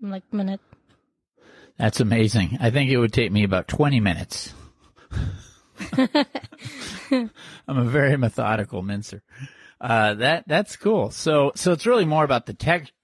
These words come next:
Speaker 2: texture versus <clears throat> how it releases
Speaker 1: Mm-hmm.
Speaker 2: the flavor of the garlic. Is that
Speaker 1: Yeah.
Speaker 2: right?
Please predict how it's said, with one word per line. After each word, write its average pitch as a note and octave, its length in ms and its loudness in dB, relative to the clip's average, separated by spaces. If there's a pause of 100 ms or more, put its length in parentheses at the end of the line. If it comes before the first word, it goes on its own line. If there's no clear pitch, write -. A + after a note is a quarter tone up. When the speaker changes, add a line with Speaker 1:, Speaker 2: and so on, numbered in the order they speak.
Speaker 2:
texture C3 480 0
versus G#2 600 -2 (160)
<clears throat> F#2+ 380 -2
how A2+ 300 2
it G#2+ 80 0
releases G2+ 480 2
Speaker 1:
Mm-hmm. G#2 80 -8
Speaker 2:
the F#2+ 80 -4
flavor G#2+ 400 0
of F2 100 -4
the F2 80 -4
garlic. F2 400 -6
Is G2+ 120 -6
that A#2+ 200 0
Speaker 1:
Yeah. D3+ 60 2
Speaker 2:
right? D#3+ 180 2